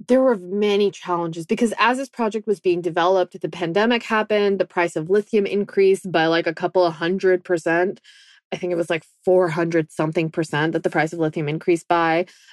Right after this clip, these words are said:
And the Ford government, of course, was cutting policies that could enable clean energy projects like this one.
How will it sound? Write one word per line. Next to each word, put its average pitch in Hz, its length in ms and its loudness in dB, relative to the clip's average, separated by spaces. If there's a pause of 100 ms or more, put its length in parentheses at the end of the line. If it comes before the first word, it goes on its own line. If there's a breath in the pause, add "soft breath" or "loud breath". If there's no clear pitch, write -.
(200 loud breath)
And 190 220 0
the 202 80 0
Ford 285 340 0
government, 208 600 -4
of - 140 -10
course, 151 420 -2
was 180 540 0 (280)
cutting 160 640 -2 (360)
policies 151 840 -2
that 165 360 0
could 175 440 2
enable 180 920 2 (360 soft breath)
clean 196 240 2
energy 180 320 2
projects 160 480 -2
like 156 240 0
this 233 200 -2
one. - 220 -8